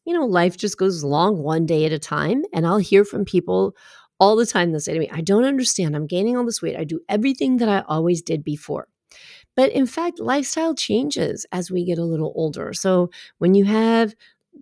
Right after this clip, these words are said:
you know, busy jobs, you're building your career, or you have a young family and you're running around and doing a hundred million things. And even as children age or as they leave the home and start their own lives, our lives become more sedentary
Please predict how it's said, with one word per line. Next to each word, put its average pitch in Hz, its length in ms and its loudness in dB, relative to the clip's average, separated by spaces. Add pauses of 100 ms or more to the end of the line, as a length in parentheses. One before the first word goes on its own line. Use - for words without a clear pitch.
(200)
you 175 100 2
know, 175 120 6
busy 226 400 6
jobs, 196 560 2
you're 143 100 -4
building 202 340 4
your 240 120 4
career, 208 600 0
or 151 60 0
you 160 140 -6
have 202 240 -2
a 247 40 2
young 226 300 2
family 202 480 2
and 175 80 2
you're 135 140 -4
running 208 300 0
around 208 340 -2
and 160 100 -2
doing 185 240 2
a 214 60 2
hundred 220 240 0
million 214 320 2
things. 180 420 2 (380)
And 160 160 4
even 233 400 0
as 196 360 2
children 175 600 -2
age 175 340 2
or 165 260 2 (360)
as 170 260 -2
they 175 200 0
leave 165 320 -2
the 170 80 -4
home 160 220 -2
and 165 120 -4
start 160 260 -4
their 156 140 -6
own 156 200 -4
lives, 240 440 -2 (800)
our 269 300 8
lives 160 300 4
become 156 340 -8
more 151 260 -4
sedentary - 800 -10